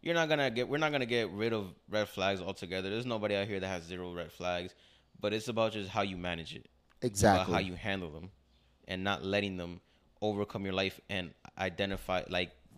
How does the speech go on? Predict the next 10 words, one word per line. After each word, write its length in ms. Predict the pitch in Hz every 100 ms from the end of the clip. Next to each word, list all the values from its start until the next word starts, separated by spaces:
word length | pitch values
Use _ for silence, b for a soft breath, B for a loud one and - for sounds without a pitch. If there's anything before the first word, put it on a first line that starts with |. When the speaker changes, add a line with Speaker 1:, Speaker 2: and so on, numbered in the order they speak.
| - -
Speaker 1:
don't 240 | 120 139
let 140 | 131 131
your 120 | 110
red 180 | 110 101
flags 260 | 110 101
be 100 | 92
your 160 | 95 90
identity. 460 | 85 87 82 80 - _ _ -
Speaker 2:
Yeah, 220 | 120 110 110
do, 160 | 151